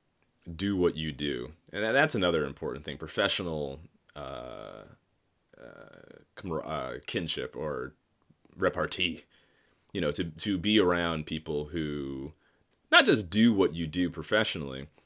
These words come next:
but can understand what the hurdles and, and struggles of that are.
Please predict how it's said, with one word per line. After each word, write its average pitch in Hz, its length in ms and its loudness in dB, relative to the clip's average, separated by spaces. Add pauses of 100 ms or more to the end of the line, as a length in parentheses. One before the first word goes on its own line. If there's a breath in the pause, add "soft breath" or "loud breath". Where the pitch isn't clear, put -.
but 98 140 0
can 110 80 2
understand 98 480 2
what 85 80 0
the 76 100 -4
hurdles 87 400 0
and, 71 260 -6
and 71 200 -8
struggles 78 480 -2
of 71 160 -8
that 69 200 -6
are. 69 360 -6